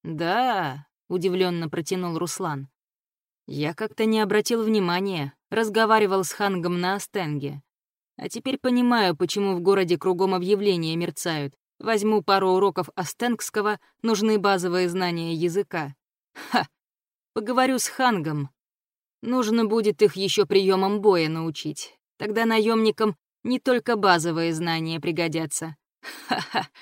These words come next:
Так, а ты чего прохлаждаешься?» «Э, так это...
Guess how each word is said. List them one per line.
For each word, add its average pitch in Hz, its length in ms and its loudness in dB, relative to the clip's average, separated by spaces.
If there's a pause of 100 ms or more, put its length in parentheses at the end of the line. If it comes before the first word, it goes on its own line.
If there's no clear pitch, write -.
(500)
Так, 190 360 2 (440)
а 226 140 0
ты 240 220 0
чего 208 280 2
прохлаждаешься?» 185 1120 0 (800)
«Э, 175 500 -2 (160)
так 180 220 -6
это... 220 340 -2